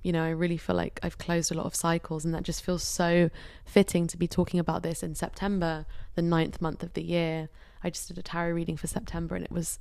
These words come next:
just insanely accurate. I can't even, I think I, I probably go, I'll probably talk you through that tarot reading at some point, but right now, again, I'm just keeping that experience sacred for me.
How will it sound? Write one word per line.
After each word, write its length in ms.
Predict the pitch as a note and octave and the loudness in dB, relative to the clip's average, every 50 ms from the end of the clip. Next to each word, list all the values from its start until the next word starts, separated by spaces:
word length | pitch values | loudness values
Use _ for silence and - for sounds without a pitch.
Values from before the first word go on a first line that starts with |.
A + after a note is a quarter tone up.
| - | -8
just 300 | - - D#3 - - - - - - - | -8 -6 -6 -6 -6 -8 -14 -18 -16 -4
insanely 920 | - F#3 F#3 F3+ E3+ - - - - - F3+ E3+ F3+ F3+ F3 E3+ E3+ F3 | -2 0 2 2 0 0 -2 -2 -2 0 2 2 4 4 4 2 2 0
accurate. 480 | - D#3+ E3 - - - E3+ E3 E3 E3 | -2 -4 -8 -8 -8 -6 -4 -4 -2 -4
I 80 | E3 E3+ | -4 -6
can't 340 | - - - E3+ E3+ - F3 | -8 -8 -6 -6 -4 -2 -2
even, 380 | E3 D#3 E3 D#3+ D#3+ D#3 D#3 - - - - - - - - - - - | -2 -2 -2 -2 -2 -2 -6 -8 -14 -18 -18 -18 -18 -18 -18 -18 -6 -4
I 60 | G3 | -4
think 240 | F3+ - F#3+ F#3 F#3 | 0 2 2 2 2
I, 40 | - - | 0 2
I 100 | - F#3 | 2 4
probably 320 | - - G3+ F3+ G3+ F#3 | 4 4 4 6 4 4
go, 100 | E3 - - - | 6 2 0 2
I'll 100 | - F#3 | 0 4
probably 540 | - - G#3 G#3 G#3 F#3 E3+ F3 E3+ E3 E3 - | 6 6 6 6 4 2 2 2 2 2 0 -2
talk 300 | - - - E3 - - | -4 -4 -4 -4 -4 -6
you 80 | D#3+ | -8
through 160 | - - E3 | -6 -2 -2
that 140 | D#3+ - - | -2 -2 -2
tarot 240 | - D#3 D#3+ D#3+ D#3+ | -2 -2 -2 0 0
reading 260 | D#3+ D#3+ D#3 D#3 D3+ | -2 -2 -4 -4 -6
at 80 | - - | -6 -4
some 220 | - E3 D#3+ D#3 | -4 -4 -4 -2
point, 260 | C#3+ D#3+ D3+ D3+ - | -2 -4 -4 -4 -4
but 140 | - - E3+ | -4 -4 -2
right 180 | E3+ E3 D#3+ E3+ | 0 -2 0 0
now, 360 | E3 D3+ D3+ D#3 D#3 E3+ - - - | -2 -2 -2 -2 -4 -4 -8 -8 -8
again, 220 | - F3 E3 D#3+ D#3 | -6 -4 -2 -2 -2
I'm 120 | D#3 E3 | -4 -4
just 160 | E3+ E3 - | -6 -8 -10
keeping 280 | - - F3 - - E3+ | -10 -10 -10 -10 -8 -8
that 120 | E3+ - | -8 -8
experience 500 | - F3+ - - - E3+ E3 D#3 D#3 F#3 | -8 -8 -6 0 2 2 2 2 0 -2
sacred 360 | - - E3 - - - D#3+ - | -2 -4 -4 -4 -4 -6 -6 -4
for 120 | - F3 | -2 0
me. 380 | F3 F#3 F#3+ G3 F#3+ F#3+ F#3 | 4 6 6 8 6 6 4